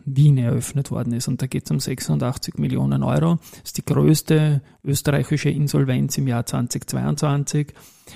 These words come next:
Und das Unternehmen selbst schließt offenbar nicht aus, dass der Betrag noch höher sein könnte.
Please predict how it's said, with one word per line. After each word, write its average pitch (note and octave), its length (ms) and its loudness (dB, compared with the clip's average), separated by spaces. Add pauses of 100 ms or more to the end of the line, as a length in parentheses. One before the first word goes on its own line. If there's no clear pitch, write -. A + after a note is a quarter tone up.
(240)
Und C3+ 640 6
das C#3+ 120 2
Unternehmen C#3 480 4
selbst C#3 380 0
schließt - 480 0
offenbar C#3+ 360 0
nicht C#3+ 220 0
aus, C3 160 2
dass - 180 -2
der - 80 -2
Betrag C3+ 340 0
noch C#3 200 0
höher E3 180 6
sein D#3+ 240 2
könnte. D3+ 500 4